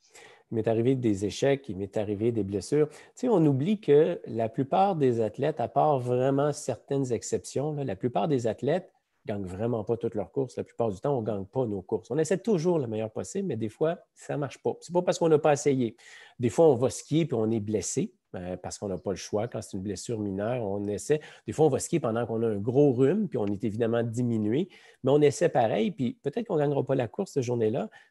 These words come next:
mais on va avoir une super belle satisfaction d'avoir donné le meilleur de soi-même. Des fois, ça l'arrive, le corps est bien fait, hein ? Les, les blessures dans le corps, c'est comme une espèce de signal d'alarme. C'est comme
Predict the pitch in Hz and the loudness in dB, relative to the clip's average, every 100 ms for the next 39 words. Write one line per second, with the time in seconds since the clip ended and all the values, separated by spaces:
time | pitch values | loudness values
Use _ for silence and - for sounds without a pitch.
0 | - 107 104 120 147 107 - - 131 143 | -8 -6 -2 0 0 -2 -6 -2 0 2
1 | 139 120 - - 101 139 135 107 107 113 | 0 -4 -4 -6 -4 -4 -4 -4 -4 -2
2 | 107 127 110 107 117 123 113 110 95 110 | -2 -2 -2 0 2 2 2 -4 -6 -8
3 | 98 104 110 - - - - - 110 185 | -6 -6 -8 -10 -20 -20 -20 -10 -4 -2
4 | 175 135 123 214 220 151 - 110 202 220 | 0 0 0 0 -2 -4 -8 -4 -4 -2
5 | 147 131 101 - - 110 139 - - - | -2 0 -2 -4 -6 -4 -8 -8 -20 -20
6 | - _ - 107 120 123 127 131 160 156 | -20 _ -10 -6 -4 -4 -2 0 2 0
7 | - 247 190 139 135 - 175 226 208 - | 0 -2 0 0 0 -2 -4 -4 -8 -8
8 | 147 214 220 156 123 - 156 143 113 - | -6 -4 -2 0 -2 0 0 0 -4 -4
9 | - 143 139 135 123 101 95 95 107 147 | -4 -2 0 -2 -2 -6 -6 -10 -4 0
10 | 175 196 202 156 | 2 2 2 -2